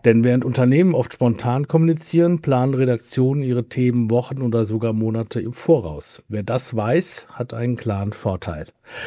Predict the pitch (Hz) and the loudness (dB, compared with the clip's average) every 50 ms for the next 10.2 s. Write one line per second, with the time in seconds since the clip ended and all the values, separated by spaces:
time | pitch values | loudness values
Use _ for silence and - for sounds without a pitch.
0 | - - - - - 123 120 110 113 156 180 214 185 165 156 143 135 - - - | -12 -14 -12 -4 2 2 4 6 6 4 4 4 4 4 2 2 0 -2 0 2
1 | 170 170 - - - 160 156 160 160 165 151 143 123 147 143 139 147 151 - 139 | 2 2 2 2 0 2 2 2 0 0 2 2 2 2 2 2 2 0 0 2
2 | 131 123 120 117 120 127 139 160 156 - - 131 127 120 120 123 120 117 117 120 | 2 4 4 2 2 2 2 2 2 0 0 2 2 2 2 2 2 2 4 2
3 | 123 123 117 117 113 110 107 104 107 113 123 143 165 165 156 139 143 139 151 147 | 2 2 2 2 2 2 4 4 4 4 2 2 2 0 0 0 2 2 0 -2
4 | - - _ - 160 165 165 156 160 - _ _ - 107 98 98 117 117 - - | -4 -6 _ -2 -2 0 -2 -4 -6 -12 _ _ -6 -4 0 0 0 -2 -4 -4
5 | - 120 127 123 - - 110 104 98 - 104 92 92 95 95 101 - - 113 107 | 0 2 2 2 2 0 -2 -2 -2 -2 -4 -4 -2 -2 -4 -4 -4 -4 -4 -4
6 | 101 - 107 98 92 90 101 104 - - - - 120 117 - 123 107 107 104 104 | -2 -2 -4 -4 -4 -4 -4 -6 -6 -6 -4 -2 -2 0 0 0 2 0 0 -2
7 | - - - - - 127 123 131 131 131 123 117 117 110 104 113 135 165 - - | -6 -14 -12 -6 -2 0 0 2 2 2 2 2 2 0 0 0 0 0 -2 -2
8 | - 117 95 101 104 120 156 156 - 110 113 110 - - - - 131 139 151 160 | -2 -2 -2 0 0 -2 -2 -2 0 0 0 0 -2 -6 -6 -2 0 2 2 2
9 | 156 143 143 131 - - 113 107 - - 151 143 - - 117 110 - - - 110 | 2 2 0 0 0 -2 -2 -2 -2 -2 -2 -2 0 -2 -4 -4 -2 0 2 4
10 | 131 175 214 214 | 4 4 4 2